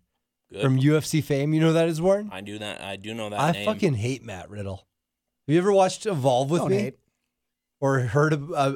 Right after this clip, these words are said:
Speaker 2: Indie Pod where me and Boris talk about Matt Riddle?
Speaker 1: That probably where
Speaker 2: Yeah,
Speaker 1: I know.
Speaker 2: I, I just am not a fan of him. So the
Speaker 1: Yeah.
Speaker 2: fact he's in my P W G,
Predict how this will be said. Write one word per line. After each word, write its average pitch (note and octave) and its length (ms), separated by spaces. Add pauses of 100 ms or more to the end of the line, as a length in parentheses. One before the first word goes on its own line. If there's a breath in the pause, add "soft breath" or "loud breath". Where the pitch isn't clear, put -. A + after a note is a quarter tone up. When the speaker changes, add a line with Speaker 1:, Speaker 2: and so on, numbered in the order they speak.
(160)
Speaker 2:
Indie C#3 240
Pod C#3+ 240
where C#3+ 80
me C#3 120
and B2+ 140
Boris B2+ 340
talk C3 240
about C#3 200
Matt B2 180
Riddle? C3 280
Speaker 1:
That G#2 280
probably F#2 300
where E2+ 340
Speaker 2:
Yeah, C3+ 420
Speaker 1:
I C#3+ 180
know. D#3+ 160
Speaker 2:
I, D3+ 160
I G3+ 40
just C#4+ 160
am A#3+ 100
not E3 220
a F3 60
fan B2+ 320
of A#2+ 80
him. G2 220
So C3+ 180
the C#3+ 80
Speaker 1:
Yeah. - 40
Speaker 2:
fact F3+ 200
he's F3 180
in F3 60
my E3 100
P D3+ 200
W D#3 340
G, D#3+ 400